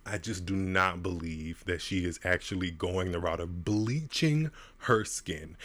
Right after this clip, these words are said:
And if she was bleaching, wouldn't she bleach her legs, arms, and all the above? Why would she just do her face? Why, that sh-, it, it would, it would be clear, right? It would be clear that she looks ridiculous. She has,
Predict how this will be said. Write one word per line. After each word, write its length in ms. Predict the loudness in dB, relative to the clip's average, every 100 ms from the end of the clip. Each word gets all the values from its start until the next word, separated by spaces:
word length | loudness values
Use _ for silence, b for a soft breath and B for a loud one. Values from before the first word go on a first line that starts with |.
| B
And 100 | 4
if 80 | 4
she 100 | 4
was 380 | 4 4 4 4
bleaching, 400 | 2 0 0 2
wouldn't 200 | 2 0
she 120 | 0
bleach 240 | 2 0 4
her 100 | 4
legs, 300 | 6 4 4
arms, 240 | 2 4
and 80 | 4
all 160 | 4 4
the 80 |
above? 360 | 4 4 4 6
Why 140 | 6
would 140 | 6 4
she 80 | 2
just 200 | 0 0
do 100 | -2
her 120 | 0
face? 400 | 0 -2 -6 -10 b b b b b -14 -2
Why, 140 | -2 -2 -14 -20 -8
that 340 | -6 6 8 8 0 -12
sh-, 180 | -10 -10 -10
it, 120 | -8 4
it 100 | 6
would, 180 | 6 4 6
it 120 | 8
would 200 | 8 6
be 100 | 2
clear, 420 | 2 4 4 4
right? 260 | 6 6 6
It 100 | 2
would 160 | 2 2
be 100 | 0
clear 300 | 0 2 2
that 140 | 2
she 120 | 2
looks 240 | 0 0 -2
ridiculous. 680 | -2 -2 -2 -4 -6 -8 -16 B B B
She 180 | 6 8
has, 240 | 8